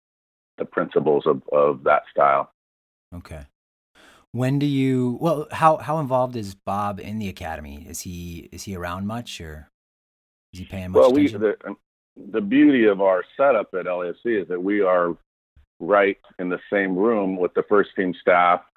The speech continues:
Speaker 1: and, and Bob, you know, so far for me is a guy that's in the, out in the, in the open air with the rest of us and talking the game and talking to his staff and having meetings with his staff. But also, like I said, you have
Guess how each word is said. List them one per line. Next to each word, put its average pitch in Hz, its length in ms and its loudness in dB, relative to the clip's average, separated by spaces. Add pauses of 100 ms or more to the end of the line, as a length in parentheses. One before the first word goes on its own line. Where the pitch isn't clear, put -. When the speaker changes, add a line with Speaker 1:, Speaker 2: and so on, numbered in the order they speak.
Speaker 1:
and, 85 420 -6
and 85 200 -6
Bob, 95 420 4 (260)
you 87 80 -4
know, 82 200 -4
so 95 180 2
far 90 200 4
for 90 120 -4
me 110 200 0
is 82 100 -4
a 87 60 0
guy 95 280 4
that's 87 180 -6 (120)
in 101 140 -6
the, 87 180 -4 (600)
out 113 260 2
in 104 180 -6
the, 90 300 -4 (160)
in 87 180 -10
the 82 360 -6 (480)
open 98 300 -2
air 101 200 2
with 90 140 -2
the 87 100 0
rest 101 280 2
of 92 100 0
us 95 240 2
and 82 300 -8
talking 95 340 2
the 85 80 0
game 95 480 0
and 80 180 -8 (420)
talking 101 300 2
to 87 60 -6
his 98 240 0
staff 95 400 2
and 85 100 -8
having 87 260 -4
meetings 98 460 -2
with 98 140 -4
his 95 160 0
staff. 92 420 2
But 98 100 2
also, 98 300 2
like 82 220 -2
I 82 160 -2
said, 85 160 0
you 82 120 -2
have 80 260 2